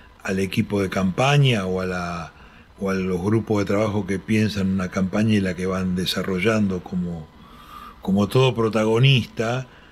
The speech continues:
eh, todo candidato que se muestra a la sociedad, todos esos registros son contenidos que luego son re-,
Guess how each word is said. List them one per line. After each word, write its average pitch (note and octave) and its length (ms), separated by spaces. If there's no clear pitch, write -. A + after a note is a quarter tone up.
eh, F#2+ 720
todo A2 240
candidato A2 640
que G#2 120
se G#2+ 120
muestra G#2+ 340
a G2+ 40
la G2 120
sociedad, A#2 680
todos B2+ 300
esos C3 240
registros A2+ 600
son A#2 180
contenidos A2 920
que A2 100
luego C3+ 280
son C3+ 460
re-, A#2 1080